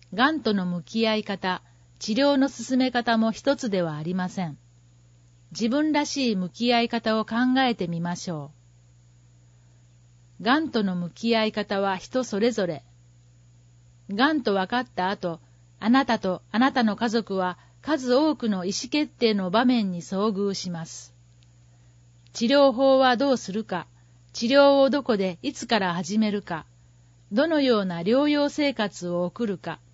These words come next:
いつ頃から社会復帰できるか。迷うこともあれば、一旦選択した後に、これで本当に良かったのか、他にもっと良い方法があったのでは、などと悩むこともあるかもしれません。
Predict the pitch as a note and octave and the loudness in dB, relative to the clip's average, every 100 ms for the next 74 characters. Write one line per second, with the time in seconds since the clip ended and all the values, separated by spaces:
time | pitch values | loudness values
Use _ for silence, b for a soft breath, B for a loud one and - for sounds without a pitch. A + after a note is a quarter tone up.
0 | _ _ _ G3+ - C4+ C#4+ C#4+ C4+ C4+ | _ _ _ -10 -4 2 2 2 2 0
1 | B3+ B3+ C4+ C#4 B3 C4 - G3+ F3 - | -2 -2 0 0 -2 -6 -6 -6 -6 -4
2 | G#3+ G3 - D3+ _ _ _ _ _ _ | -4 -4 -6 -12 _ _ _ _ _ _
3 | _ _ _ _ _ F#3+ A3+ C#4 C#4+ A#3+ | _ _ _ _ _ 0 4 6 4 2
4 | A3 A#3+ A#3 G3+ A3 G#3+ F#3 F3 - b | 0 0 2 2 2 0 0 -4 -6 b
5 | b G#3+ A3 - C4+ C#4 B3+ C4 C#4 C#4+ | b -8 -6 0 2 4 2 0 0 -2
6 | C#4+ C4+ - C4 C4 A3+ F#3+ E3 - _ | -4 -6 -2 0 0 -2 -4 -6 -14 _
7 | _ - A3 B3+ B3+ G#3+ C4 C#4+ C#4+ C#4 | _ -6 2 4 4 2 0 0 0 2
8 | C4+ C#4+ D4+ C4+ - G3 F3 E3 D#3+ _ | 2 0 -2 -4 -4 -6 -6 -8 -12 _
9 | b b b b - B3+ B3 A#3+ G#3 C4+ | b b b b -2 2 2 2 -2 -2
10 | - G#3+ C4+ B3 E3 A#3 B3+ B3 B3 A3+ | 0 2 2 2 0 0 2 2 2 2
11 | A#3 D4 - A3 F#3 G#3 G3+ D#3 - G#3 | 2 0 0 0 0 0 -2 -2 -6 -4
12 | A3 G3 F#3 F3 b b b A3+ D4+ D4+ | -2 -2 -4 -6 b b b 2 2 2
13 | A#3+ G3+ A#3 G#3+ G#3+ C4+ A3+ F#3+ E3+ F3 | 0 0 0 2 2 0 -2 -4 -4 -6
14 | F3 F3 E3 F3 D3+ | -6 -6 -8 -10 -10